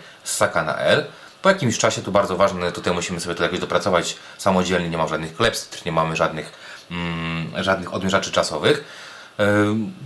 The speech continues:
po prostu taka karta zostaje i wykładamy kolejną. I na przykład mamy też marki na,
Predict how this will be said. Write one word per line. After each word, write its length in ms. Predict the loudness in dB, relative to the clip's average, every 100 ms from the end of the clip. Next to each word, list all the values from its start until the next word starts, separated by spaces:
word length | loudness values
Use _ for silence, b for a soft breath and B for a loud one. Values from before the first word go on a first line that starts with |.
| -10 -12 -12 0
po 100 | 4
prostu 240 | 4 4
taka 180 | 2 4
karta 240 | 2 2
zostaje 380 | -2 4 2 2
i 100 | -2
wykładamy 360 | 0 4 4 2
kolejną. 420 | 0 0 -2 -10 -14 -4
I 120 | 2
na 100 | 2
przykład 280 | 0 -2 0
mamy 220 | 2 0
też 280 | 2 0 2
marki 460 | 4 4 4 -2 2
na, 280 | 6 6